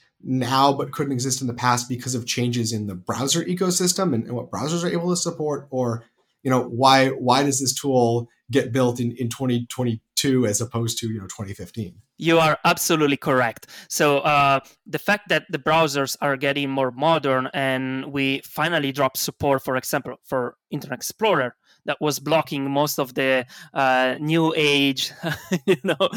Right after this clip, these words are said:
Speaker 2: compilers and bundlers. So, uh, we now have a situation where we can really experiment with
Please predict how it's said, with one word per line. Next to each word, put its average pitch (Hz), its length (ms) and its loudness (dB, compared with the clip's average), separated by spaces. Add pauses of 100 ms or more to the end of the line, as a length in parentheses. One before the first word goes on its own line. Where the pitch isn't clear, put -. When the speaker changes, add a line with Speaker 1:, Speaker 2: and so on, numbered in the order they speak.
(220)
Speaker 2:
compilers 156 640 2
and 151 160 -2
bundlers. 151 540 0 (360)
So, 165 400 4
uh, 156 300 6 (360)
we 175 180 2
now 190 220 2
have 175 220 0
a 165 60 4
situation 147 640 -2
where 135 180 2
we 131 140 -4
can 135 360 -8
really 147 360 0
experiment 127 720 -2
with 127 160 -8